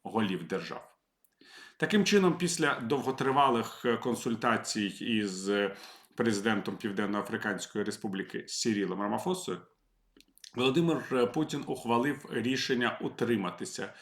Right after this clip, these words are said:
від участі у саміті брікс. Хоча кілька місяців, е, поспіль і він, і інші представники Російської Федерації робили все можливе,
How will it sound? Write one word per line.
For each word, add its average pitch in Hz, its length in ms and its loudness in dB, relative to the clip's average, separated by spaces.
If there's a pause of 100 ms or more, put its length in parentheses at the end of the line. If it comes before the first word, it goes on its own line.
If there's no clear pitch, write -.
(220)
від 107 420 2
участі 151 680 -4 (260)
у 123 380 2
саміті 95 540 -2
брікс. - 480 -20 (320)
Хоча 113 580 6 (280)
кілька 110 540 4
місяців, 113 640 0
е, 120 140 6
поспіль 139 680 2
і 123 360 2
він, 135 360 2 (240)
і 139 260 2
інші 123 300 0
представники 110 720 -2
Російської 117 720 0
Федерації 139 680 0 (220)
робили 123 640 6
все - 640 6
можливе, 107 680 0